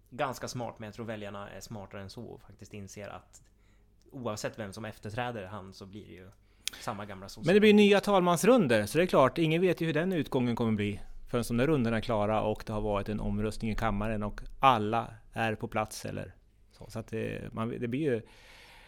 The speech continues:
Speaker 2: en till. Alltså, här många talmansrunder har väl aldrig varit under ett, under en mandatperiod.
Speaker 1: Det har ju inte det, och nu lutar det väl åt att riksdagen ska återgå till att vara, ja, det var de ju i och för sig sist också
Speaker 2: Mm.
Speaker 1: när, eh, man röstade.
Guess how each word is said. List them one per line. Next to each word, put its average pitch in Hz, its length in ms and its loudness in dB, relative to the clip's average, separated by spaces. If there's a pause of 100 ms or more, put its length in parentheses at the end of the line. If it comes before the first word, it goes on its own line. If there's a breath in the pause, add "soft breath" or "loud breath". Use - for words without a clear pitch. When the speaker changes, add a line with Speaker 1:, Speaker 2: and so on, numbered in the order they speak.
(200 loud breath)
Speaker 2:
en 147 240 4
till. 151 260 2
Alltså, 127 200 2
här 190 120 6
många 180 180 2
talmansrunder 135 800 2
har 110 80 0
väl 113 100 0
aldrig 113 180 0
varit 107 260 0
under 107 180 0
ett, 101 200 -8 (240)
under 110 160 -2
en 101 40 -2
mandatperiod. 104 480 -6 (920 soft breath)
Speaker 1:
Det 147 100 0
har 185 160 4
ju 190 120 2
inte 131 140 -2
det, 113 180 -4
och 123 220 -8
nu 160 180 2
lutar 208 240 -2
det 131 60 -2
väl 127 100 -6
åt 120 100 -6
att 117 100 -6
riksdagen 113 400 -8
ska 117 200 -10
återgå 110 380 -12
till 107 140 -12
att 107 60 -10
vara, 101 280 -10
ja, 117 60 -10
det 123 100 -6
var 143 100 -2
de 135 100 -4
ju 120 60 -6
i 110 40 -6
och 104 40 -16
för - 60 -16
sig 110 140 -8
sist - 360 -10
också 127 280 -12
Speaker 2:
Mm. 110 160 -8
Speaker 1:
när, 98 340 -16
eh, 104 60 -20
man 110 160 -16
röstade. 104 400 -14